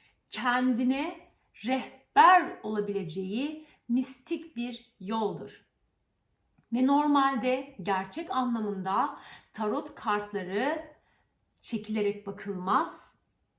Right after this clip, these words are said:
astroloji haritasına göre serilerek bakılır. Evet,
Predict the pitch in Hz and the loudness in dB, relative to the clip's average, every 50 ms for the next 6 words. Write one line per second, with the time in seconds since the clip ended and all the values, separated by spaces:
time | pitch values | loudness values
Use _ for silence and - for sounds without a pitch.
0 | _ _ _ _ _ _ _ _ _ _ - 220 220 208 208 - - 220 233 226 | _ _ _ _ _ _ _ _ _ _ -2 -2 -2 -2 -4 -8 -8 -8 -6 -4
1 | 226 240 226 240 349 - 247 233 226 208 - 214 202 202 - 202 185 170 165 175 | -2 -2 -2 -2 -4 -4 -2 -4 -4 -4 -4 -6 -6 -6 -6 -8 -8 -6 -6 -4
2 | 175 202 254 294 311 311 311 - - _ _ - - - - - 226 214 202 202 | -4 -2 0 0 -2 -2 -4 -10 -16 _ _ -12 -8 -8 -6 -2 -2 0 0 0
3 | 208 226 254 247 220 196 180 - - - _ _ - 185 180 - - 175 170 170 | 2 2 2 2 0 -2 -4 -6 -12 -20 _ _ -14 -14 -14 -12 -14 -14 -14 -14
4 | 165 156 - - _ _ _ _ _ _ _ _ _ _ _ _ _ _ _ - | -14 -16 -20 -20 _ _ _ _ _ _ _ _ _ _ _ _ _ _ _ -20
5 | - - - _ _ - 302 277 208 - - - - - - | -20 -20 -20 _ _ -2 -2 -2 -2 -4 -6 -10 -14 -16 -18